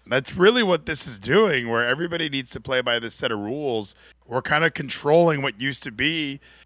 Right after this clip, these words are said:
yeah, like a, like a free market. Nancy Pelosi says it's a free market. Insider trading's totally fine when she does it.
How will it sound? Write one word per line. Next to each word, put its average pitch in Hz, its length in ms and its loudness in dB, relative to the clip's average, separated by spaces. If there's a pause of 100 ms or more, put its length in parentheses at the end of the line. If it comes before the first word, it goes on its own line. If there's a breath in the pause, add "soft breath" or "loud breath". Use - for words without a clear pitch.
(100)
yeah, 208 180 0
like 110 160 -2
a, 120 60 -6
like 120 180 -4
a 120 80 0
free 123 340 0
market. 151 420 4
Nancy 147 280 2
Pelosi 185 420 0
says 131 280 -2
it's 113 100 -14
a 120 60 -16
free 170 200 -4
market. 151 440 -2
Insider 156 360 -2
trading's 147 360 -2
totally 139 300 -2
fine 131 280 -2
when 110 80 -6
she 127 220 -6
does 80 200 -10
it. 73 140 -20